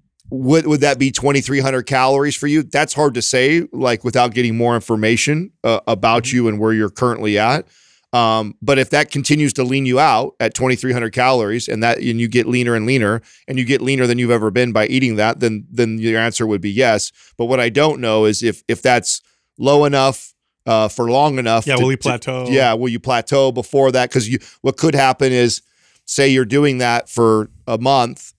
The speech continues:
Speaker 1: or two and, uh, you start to plateau and we're not seeing results anymore. And either one, I need to decrease calories more, increase movement, or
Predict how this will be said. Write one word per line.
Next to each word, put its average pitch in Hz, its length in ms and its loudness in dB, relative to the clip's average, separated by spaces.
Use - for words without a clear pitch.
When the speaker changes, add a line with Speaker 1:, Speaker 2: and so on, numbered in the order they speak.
Speaker 1:
or 117 120 -2
two 123 480 2
and, 117 420 0
uh, 107 240 2
you 120 180 -2
start 120 260 0
to 117 80 -6
plateau 120 600 0
and 107 120 -2
we're 113 120 -2
not 113 180 0
seeing 117 260 -2
results 120 360 0
anymore. 107 220 -2
And 104 100 -4
either 113 260 0
one, 117 340 0
I 104 160 -4
need 107 240 -4
to 104 300 2
decrease 127 460 0
calories 120 480 0
more, 120 320 2
increase 123 520 -4
movement, 120 400 -4
or 135 500 4